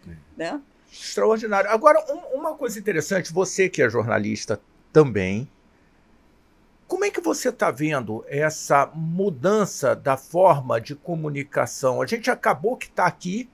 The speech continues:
Speaker 3: a gente tava conversando como é que o Ricardo veio parar nessa história de podcast, é porque não tinha outro. Então, vamos lá, vamos encarar outro pra encarar naquele momento, naquelas condições. Não que não tenham pessoas muito melhores,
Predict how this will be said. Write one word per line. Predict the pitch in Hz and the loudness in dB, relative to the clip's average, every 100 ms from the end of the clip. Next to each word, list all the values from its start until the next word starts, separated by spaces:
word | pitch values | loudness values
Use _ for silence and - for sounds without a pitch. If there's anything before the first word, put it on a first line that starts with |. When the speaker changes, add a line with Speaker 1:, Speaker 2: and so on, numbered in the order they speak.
| _ _ - | _ _ -14
Speaker 3:
a | |
gente | 117 147 | -8 -4
tava | 143 127 | -4 -4
conversando | - 123 110 151 | -8 -8 -8 -8
como | 143 139 | -10 -10
é | 170 | -10
que | - | -6
o | 165 | -6
Ricardo | 147 - 135 143 139 | -6 -4 -2 0 -4
veio | 110 131 143 | -8 -8 -4
parar | 131 127 131 | 0 0 0
nessa | 123 | -4
história | - - 139 139 | -8 2 4 4
de | 110 | 0
podcast, | - 135 117 - 131 208 - - _ _ _ _ _ _ _ | -6 -8 -8 -2 0 0 -4 -20 _ _ _ _ _ _ _
é | - | -18
porque | - 165 | -10 -6
não | 147 | -6
tinha | 143 156 | -2 0
outro. | 131 165 - - _ _ _ _ - | 2 0 -4 -20 _ _ _ _ -14
Então, | 170 - 127 143 143 151 151 151 151 131 | -10 0 2 2 -4 -6 -6 -6 -8 -2
vamos | 139 180 180 | 4 4 6
lá, | 165 190 | 4 4
vamos | 160 160 | 2 -4
encarar | 156 165 151 175 | 2 4 6 6
outro | 190 302 294 269 | 6 4 0 -6
pra | - 220 | -4 -4
encarar | 220 233 202 202 190 | 0 4 6 6 4
naquele | 180 - 190 | 2 0 -2
momento, | 196 190 185 190 175 | 0 -4 -4 -4 -6
naquelas | 160 156 175 - | -8 -2 -2 -2
condições. | 190 - 214 | -8 -2 0
Não | 233 320 | 0 -2
que | 339 | -4
não | 330 | -6
tenham | 226 254 240 | -4 -4 -2
pessoas | 196 - 202 | -2 2 0
muito | 170 190 165 | 0 -4 -4
melhores, | 165 147 135 107 90 - | 0 4 8 8 6 -6